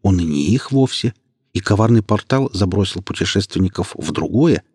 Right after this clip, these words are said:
просто очень похожее на их мир место. Впрочем, о плохом думать не хотелось.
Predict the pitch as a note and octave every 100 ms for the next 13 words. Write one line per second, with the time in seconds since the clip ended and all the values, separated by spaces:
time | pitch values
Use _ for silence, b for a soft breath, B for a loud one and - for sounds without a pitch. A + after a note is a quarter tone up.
0 | _ _ _ _ - G2+ - D#2 - -
1 | - F2+ G#2+ - D3 - G#2+ C3 G#2 -
2 | G#2 E2+ G#2+ F#2+ - - - _ _ _
3 | _ _ _ _ _ _ _ _ - -
4 | D3+ D3 B2 - - F2+ - D3 E3+ G2+
5 | A#2+ A2+ - - F#2 - - - -